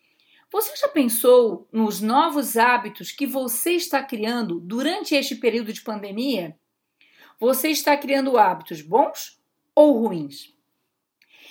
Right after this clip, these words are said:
E esta é uma reflexão particularmente importante,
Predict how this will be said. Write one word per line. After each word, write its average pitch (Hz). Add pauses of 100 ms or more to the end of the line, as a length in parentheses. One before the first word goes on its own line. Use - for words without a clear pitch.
(120)
E 262
esta 285
é 262
uma 302
reflexão 302 (160)
particularmente 277
importante, 226